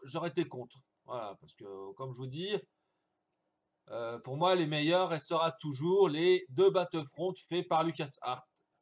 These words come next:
Et voilà, c'est quand même, euh, moi, franchement, moi, ce qui m'a dérangé quand E A a refait la licence, c'est remettre le même titre que les originales, Star Wars Battlefront, Star Wars Battlefront deux.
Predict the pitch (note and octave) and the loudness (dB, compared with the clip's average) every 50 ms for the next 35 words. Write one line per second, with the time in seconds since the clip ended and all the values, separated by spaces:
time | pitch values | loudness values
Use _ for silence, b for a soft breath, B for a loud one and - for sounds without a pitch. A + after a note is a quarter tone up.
0 | _ _ _ - G2 G2 G2 G2+ F#2+ F#2+ F#2 F2 F2+ E2+ E2+ F2 E2+ G2 A2 A2+ | _ _ _ -20 -20 -18 -16 -16 -16 -16 -16 -16 -18 -20 -20 -18 -14 -10 -8 -6
1 | B2+ C3+ C3+ - - A2+ - - C3 A#2+ A#2+ B2 B2 A#2+ A#2 A2+ G#2+ G#2 - B | -6 -6 -8 -10 -14 -16 -16 -12 -12 -10 -10 -10 -12 -12 -12 -12 -12 -12 -14 B
2 | B B B C#3 C3+ B C#3 D#3+ G3 G#3+ A3 G3+ - - - - B2 B2+ C#3 E3+ | B B B -20 -18 B 0 4 6 6 6 6 2 -4 -14 -20 -16 -8 -6 -6
3 | E3+ - F#3 F#3+ F3 C3 C3+ D3 E3+ G#3 G#3 F#3+ - - D3+ - - D#3+ D#3 D3+ | -6 -2 -2 -4 -4 -4 -2 2 4 4 4 4 0 -2 -6 -6 -6 -2 0 0
4 | D3 C#3 D3 D#3 D3 C#3+ C#3+ C#3+ C3+ D3+ G3+ A#3+ C#4+ D#4+ - _ _ - _ _ | -2 0 0 0 0 2 2 0 2 2 2 2 0 -4 -6 _ _ -20 _ _
5 | _ _ _ _ _ _ _ _ _ _ _ _ - - E3+ D#3+ D#3 D3 C#3+ C3 | _ _ _ _ _ _ _ _ _ _ _ _ -6 0 2 4 4 4 2 0
6 | D#3 E3 E3 F3 E3+ D#3+ D#3+ D#3 D3+ C#3+ C#3+ C#3+ C3+ C3+ C3 D3 D3 C#3 - D#3 | 0 2 2 4 6 6 6 6 4 4 2 0 0 0 -2 -2 -4 -4 -4 -4
7 | C#3 C3+ C3+ C3 - - A#3+ C4 C4+ - - - C3+ C3 - _ _ _ _ _ | -4 -4 -4 -4 -2 0 2 2 2 0 -4 -6 -8 -10 -12 _ _ _ _ _
8 | _ _ _ _ _ _ _ - - - - - F#3+ F#3+ F3+ E3 F3+ F3+ F3+ A3 | _ _ _ _ _ _ _ -12 -10 -8 -2 4 6 6 6 6 4 4 4 2
9 | G#3+ G#3+ E3 D#3 C#3 D3 F#3 G3+ F#3 - _ - - A#3+ C4 D4 C#4 - - D#3+ | -2 0 -2 -4 -2 0 0 0 0 -2 _ -8 -2 0 0 0 -2 -6 -14 -12
10 | C#3+ B2+ B2+ _ _ _ _ _ - F#3 E3+ E3+ D#3 C3+ E3 D#3 D3+ D3+ D3 G3 | -12 -14 -14 _ _ _ _ _ 0 2 4 4 4 2 0 0 0 0 -2 -2
11 | G#3 A#3 A#3 A#3+ A#3+ A#3 A3+ A3 _ _ _ - - E3+ D#3 D#3+ D#3+ D3 D#3 D3 | -2 0 2 2 2 0 -2 -10 _ _ _ -8 -4 -2 0 0 0 0 0 -2
12 | - D3+ C#3 C3 C#3 G3 A#3+ C4+ C#4+ C#4 - - _ _ _ _ _ _ _ _ | -2 -4 -8 -4 0 2 2 2 2 0 -6 -20 _ _ _ _ _ _ _ _
13 | - - - C#3 D3+ F#3+ G3+ F3+ F#3+ F3+ F3 F#3 E3 C3+ F3 G#3+ G#3+ F3+ F3+ G3 | -14 -6 -2 2 2 2 4 2 2 0 0 -2 -4 -4 -6 -6 -4 2 6 6
14 | G3+ G3+ G3+ F#3+ | 6 6 4 -2